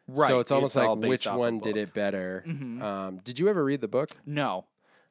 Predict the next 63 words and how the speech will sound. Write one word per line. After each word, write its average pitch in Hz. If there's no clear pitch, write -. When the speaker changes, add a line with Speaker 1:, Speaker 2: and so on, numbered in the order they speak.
Speaker 2:
Have 113
you 170
ever 170
read 147
any 107
Stephen 120
King 123
books? 127
Speaker 1:
I 127
haven't. 98
Speaker 2:
I 104
don't 113
Speaker 1:
My, 127
Speaker 2:
think 98
I -
have 87
Speaker 1:
my 135
Speaker 2:
either. 135
Speaker 1:
only 147
knowledge 127
of 113
Stephen 110
King 104
is 101
the 98
movies, 95
Speaker 2:
Yeah. 98
Speaker 1:
which, 90
I 131
mean, 127
it's, 151
I 127
know 135
he's 120
obviously 107
good 117
'cause 104
the 101
source 131
material 95
is -
so 92
good, 90
Speaker 2:
Mm. 92
Speaker 1:
but 92
I 98
haven't 92
read 95
any -
of -
Speaker 2:
I -
Speaker 1:
it, -
Speaker 2:
can't 170
Speaker 1:
so. 117
Speaker 2:
believe 107
how 98
many 92
of 87
his 90
books 87
have 82
been 87
in, 85